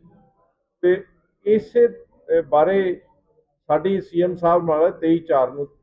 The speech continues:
ਟੈਗੋਰ ਥੀਏਟਰ ਵਿੱਚ ਮੀਟਿੰਗ ਵੀ ਹੋਈ ਸੀਗੀ, ਜਿਸ ਵਿੱਚ ਉਹਨਾਂ ਨੇ ਸਾਨੂੰ ਆਸ਼ਵਾਸਨ ਦਿੱਤਾ ਸੀ ਵੀ ਤੁਹਾਡੀ ਇੱਕ ਕਮੇਟੀ ਬਣਾਈ ਜਾਊਗੀ ਠੇਕੇਦਾਰਾਂ ਦੀ, ਏਜੰਸੀਆਂ ਦੇ ਵਿੱਚੋਂ ਤੇ ਟਾਪ ਇੰਜੀਨੀਅਰਸ ਦੇ ਵਿੱਚੋਂ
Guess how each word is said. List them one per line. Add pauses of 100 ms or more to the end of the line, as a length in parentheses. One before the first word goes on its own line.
(220)
ਟੈਗੋਰ
ਥੀਏਟਰ
ਵਿੱਚ
ਮੀਟਿੰਗ
ਵੀ
ਹੋਈ
ਸੀਗੀ, (640)
ਜਿਸ
ਵਿੱਚ
ਉਹਨਾਂ
ਨੇ
ਸਾਨੂੰ
ਆਸ਼ਵਾਸਨ
ਦਿੱਤਾ
ਸੀ (560)
ਵੀ
ਤੁਹਾਡੀ
ਇੱਕ
ਕਮੇਟੀ
ਬਣਾਈ
ਜਾਊਗੀ
ਠੇਕੇਦਾਰਾਂ
ਦੀ, (540)
ਏਜੰਸੀਆਂ
ਦੇ
ਵਿੱਚੋਂ
ਤੇ (120)
ਟਾਪ
ਇੰਜੀਨੀਅਰਸ
ਦੇ
ਵਿੱਚੋਂ